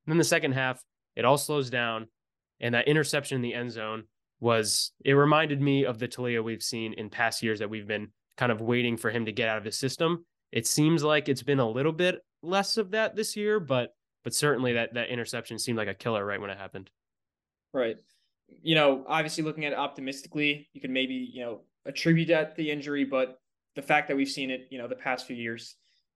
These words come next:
Speaker 2: it seems unlikely. But, uh, my biggest takeaway, I guess, from the offense on, you know, in the first half was kind of Tai Felton kind of finding his own. It seems like, uh, each game, uh,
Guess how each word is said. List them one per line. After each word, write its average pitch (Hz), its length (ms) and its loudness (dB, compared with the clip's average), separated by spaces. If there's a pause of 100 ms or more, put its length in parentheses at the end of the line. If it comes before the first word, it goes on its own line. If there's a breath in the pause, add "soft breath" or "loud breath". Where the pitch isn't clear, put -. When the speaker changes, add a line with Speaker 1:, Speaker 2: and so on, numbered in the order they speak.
(120)
Speaker 2:
it - 140 -16
seems 143 260 4
unlikely. 131 680 0 (320 soft breath)
But, 127 320 4
uh, 131 360 0
my 139 200 2
biggest 180 280 2
takeaway, 165 360 0
I - 20 2
guess, 147 220 -4
from 151 120 -14
the 143 140 -6
offense 147 560 -4
on, 135 380 -2 (100)
you 139 120 -6
know, 123 220 -2
in 147 120 -6
the 123 80 -6
first 170 280 4
half 135 240 -2
was 127 480 -2
kind 151 140 -6
of 135 80 -6
Tai 147 160 0
Felton 147 420 -2
kind 123 160 -10
of 120 80 -16
finding 123 220 -6
his 127 140 -10
own. 127 100 -6
It 127 60 -8
seems 185 260 -8
like, 170 300 4 (640 soft breath)
uh, 131 420 4
each 170 380 -2
game, 151 300 2
uh, 123 80 0